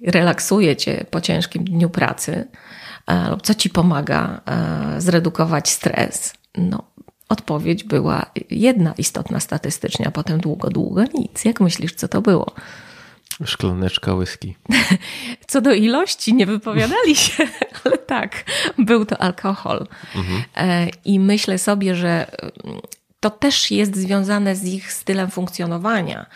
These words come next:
Speaker 1: No bo wiadomo, menadżer ma różne spotkania biznesowe, na których alkohol nie jest niczym dziwnym. E, są kolacje biznesowe, są wyjazdy,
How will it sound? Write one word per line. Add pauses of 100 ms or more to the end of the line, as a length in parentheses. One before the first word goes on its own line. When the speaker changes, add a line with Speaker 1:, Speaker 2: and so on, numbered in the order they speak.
(360)
Speaker 1:
No
bo
wiadomo,
menadżer
ma
różne
spotkania
biznesowe,
na
których (100)
alkohol
nie
jest
niczym
dziwnym. (640)
E,
są
kolacje
biznesowe,
są
wyjazdy,